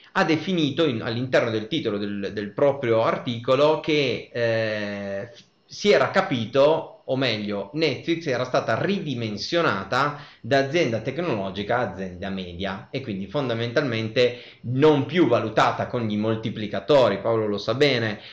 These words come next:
non più con i moltiplicatori del, tipici del, soprattutto allora, non tanto oggi,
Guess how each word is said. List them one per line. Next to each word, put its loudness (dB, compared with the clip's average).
non 2
più 2
con 2
i 0
moltiplicatori 2
del, 2
tipici -4
del, -2
soprattutto -4
allora, -2
non -10
tanto 0
oggi, 0